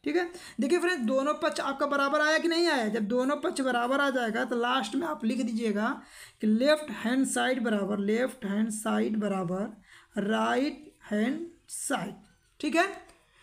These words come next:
तो फ्रेंड्स देखिए यहाँ पे आपके तीन इंपॉर्टेंट क्वेश्चन कराए हैं। ठीक है, आप इन तीनों क्वेश्चन को कर लेते हैं तो आपको इस फार्मूला से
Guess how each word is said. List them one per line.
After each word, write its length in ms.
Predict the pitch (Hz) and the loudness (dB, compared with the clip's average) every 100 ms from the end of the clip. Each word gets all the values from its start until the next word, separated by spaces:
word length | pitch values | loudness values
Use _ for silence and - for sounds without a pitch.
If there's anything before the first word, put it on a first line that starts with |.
| _ | _
तो 60 | 285 | -4
फ्रेंड्स 280 | 240 370 311 | -2 -2 0
देखिए 360 | 302 262 339 | 0 0 0
यहाँ 340 | 349 285 214 311 320 | 0 -2 0 -2 -2
पे 80 | 320 | -4
आपके 540 | - 277 294 - 269 311 - _ _ _ _ _ _ | -2 -2 -2 -4 -4 -6 -12 _ _ _ _ _ _
तीन 200 | 311 381 339 | 4 4 2
इंपॉर्टेंट 520 | 285 254 285 220 294 285 | -2 0 0 0 -2 2
क्वेश्चन 320 | 269 226 254 | 0 2 0
कराए 260 | 247 226 | 0 0
हैं। 140 | 196 175 | 0 0
ठीक 160 | 302 | 0
है, 140 | 349 403 - _ _ - - _ _ | -2 -2 -10 _ _ -20 -20 _ _
आप 360 | - 311 349 339 | 0 4 2 0
इन 120 | 330 302 | -8 -6
तीनों 300 | 285 302 320 | -4 -2 -2
क्वेश्चन 420 | 330 285 - 302 | 0 0 2 -2
को 80 | 285 | -2
कर 180 | - 285 | 0 0
लेते 280 | 269 226 214 | 0 -2 0
हैं 200 | 180 180 | 0 -2
तो 80 | - - | -4 -2
आपको 520 | 277 311 - - 330 | 2 2 0 -4 -4
इस 240 | 330 330 294 | -2 -2 -2
फार्मूला 560 | 214 247 262 269 302 311 | 0 0 0 0 2 0
से 220 | 311 302 | 0 0